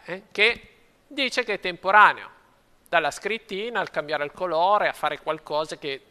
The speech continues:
che faccia capire all'utente che, occhio, non è come tutti gli altri, sta venendo processato. Intanto, eh, il processamento avviene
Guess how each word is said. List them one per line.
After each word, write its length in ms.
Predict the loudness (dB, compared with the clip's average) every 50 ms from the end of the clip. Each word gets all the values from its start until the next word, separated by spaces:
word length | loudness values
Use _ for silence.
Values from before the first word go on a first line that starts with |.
| _ _ _ _
che 260 | -14 -12 -12 -12 _ _
faccia 320 | 2 2 2 2 2 -2
capire 320 | 0 -2 -2 0 0 0 0
all'utente 540 | 0 -2 -4 -4 -4 -4 -6 -6 -10 -12 -10
che, 200 | -10 -10 -12 -12 -16 -20 -20 -20 _ _
occhio, 300 | -6 -4 -4 -4 -4 -4
non 160 | -4 -2 0 2
è 200 | 0 0 -2 -8
come 400 | -6 0 2 2 2 2 0 -4
tutti 300 | -6 -8 -10 -10 -8 -8
gli 100 | -2 0
altri, 500 | 0 2 2 0 -4 -8 -10 -10 -10 -10 -12 _ _ _ _ _ _ _ _
sta 340 | -18 -18 -2 4 6 6 6
venendo 400 | 4 2 0 0 -2 -2 -4 -6
processato. 760 | -6 -8 -10 -10 -10 -12 -10 -6 -4 -4 -4 -4 -8 -14 -20 -20 _ _ _ _ _ _ _ -20 -20 _ _ -20 -20 -20 -20 _ _ _ _ _ _ _ _
Intanto, 1120 | 0 2 2 2 2 0 2 6 8 8 8 6 4 -2 -2 2 6 6 6 6 4 0 -10 -20 -20 _ _ _ _
eh, 220 | -6 -4 -4 -4 -6 _ _ _ _ _ _ _ _ _ _ _ _ -4
il 180 | -2 -2 -2
processamento 720 | -2 -4 -4 -4 -4 -4 -4 -4 -4 -4 -6 -6 -4 -4 -4
avviene 580 | -4 -4 -4 -4 -2 -2 -2 -4 -6 -8 -8